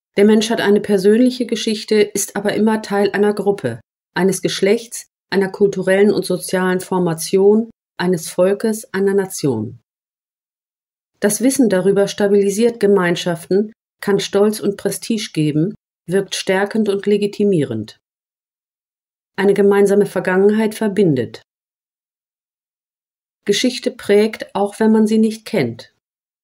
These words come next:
Der Mensch braucht geschichtliche Identität, um Klarheit über sich selbst zu gewinnen, zur Vergewisserung, Orientierung und zur Abgrenzung. Sklaven und Frauen wurde nicht ohne böse Absicht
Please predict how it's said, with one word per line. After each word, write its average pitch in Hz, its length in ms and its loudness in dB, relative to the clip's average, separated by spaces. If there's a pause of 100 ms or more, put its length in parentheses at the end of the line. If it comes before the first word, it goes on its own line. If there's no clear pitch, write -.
(960)
Der 196 100 2
Mensch 214 360 4
braucht 214 360 -4
geschichtliche 160 640 -4
Identität, 165 800 -2
um 175 120 -2
Klarheit 202 540 -2
über 185 220 -2
sich 165 220 -8
selbst 180 340 0
zu 202 100 0
gewinnen, 202 420 4 (480)
zur 185 160 0
Vergewisserung, 214 920 0 (480)
Orientierung 202 880 2 (280)
und 190 140 -2
zur - 160 -6
Abgrenzung. 117 760 -8 (2250)
Sklaven 190 520 0
und 165 120 0
Frauen 208 400 2
wurde 208 200 6
nicht 220 260 2
ohne 185 220 0
böse 185 320 2
Absicht 170 460 -4